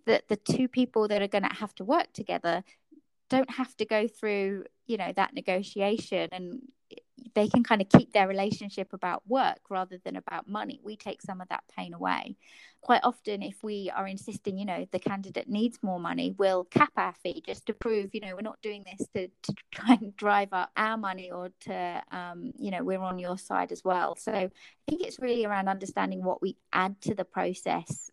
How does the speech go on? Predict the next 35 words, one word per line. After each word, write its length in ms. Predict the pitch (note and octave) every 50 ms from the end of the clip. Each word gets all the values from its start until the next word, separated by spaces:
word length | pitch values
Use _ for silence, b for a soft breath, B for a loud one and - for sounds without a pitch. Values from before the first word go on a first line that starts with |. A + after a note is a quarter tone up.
| _ _
um, 300 | - F#3 F3+ F3+ F3+ - -
and 100 | - G3
how 160 | F#3+ - G#3 G#3
that 160 | G3+ - -
really 220 | F#3+ G3 F#3 F3+ - _
benefits 500 | F3+ F3+ F#3+ G3 - _ F#3 - - -
people. 480 | _ - F3+ F3 - - - - F#3+ B B B B B B B B B _ _ _ -
Um, 220 | - - - - - - -
and 180 | - - - - - _ _ _ _
as 140 | - G3+ A#3
a 60 | A#3+
business 460 | A3+ - C4+ C#4 B3+ C4+ A#3 A3 - - - -
for, 280 | G#3+ G3 G3 F#3+ - - - _ -
for 160 | - G#3+ G#3+
us, 260 | A3+ A3 A3+ A3 - -
you 60 | A3+
know, 80 | G3+
I 80 | F#3 F#3+
can't 240 | G3 - - - -
speak 260 | - _ G3+ G3+ -
to 120 | - -
all 100 | G#3 G#3
recruiters 500 | G3 F#3+ F#3 - G3+ F3 E3 - - G3
out 180 | - F#3 F3+ - -
there, 160 | - - F2+ - _
but 160 | - - - b b b b b b b b _
we 200 | - G#3+ B3+ D#4
really 360 | F4 E4+ C#4 C#4 C4 B3 A#3+ A3
enjoy 640 | G3+ G3 - - G#3 G3+ G3+ G3 F#3+ F#3 F3+ F#3+ - - - - -
seeing 280 | C4 B3+ A#3+ A#3 A3+
that 180 | G#3+ - - -
person 400 | - G#3+ G3 G3 F#3+ - G3+ G3
get 180 | G3 F#3+ - -
the 80 | G3
job 240 | F#3 - F#3+ F3+ F3+